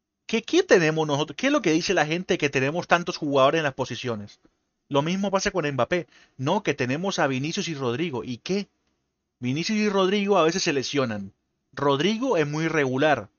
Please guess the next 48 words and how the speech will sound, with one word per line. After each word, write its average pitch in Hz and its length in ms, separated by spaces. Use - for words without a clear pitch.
Vinicius 139 480
se 190 80
lesiona 147 420
a 135 40
veces. 165 480
¿Y 165 80
entonces 185 300
con 175 100
quién 175 180
vamos 180 240
a 151 40
jugar? 147 260
¿Con 135 180
José 135 260
Lu 202 100
hasta, 147 240
hasta 139 260
que 139 100
José 135 260
Lu 180 120
tenga 185 220
cuarenta 175 420
años? 240 380
Es - 100
que 190 140
la 180 100
gente 180 260
a 190 40
veces 208 220
se 139 120
pasa 180 320
en 147 120
serio 185 340
con 139 140
la, 120 100
con, 120 340
con 135 140
los 127 120
comentarios. 117 760
Yo 131 100
no 175 80
entiendo 220 380
al 190 60
suscriptor 135 420
del 143 140
canal 127 240
a 127 60
veces, 139 400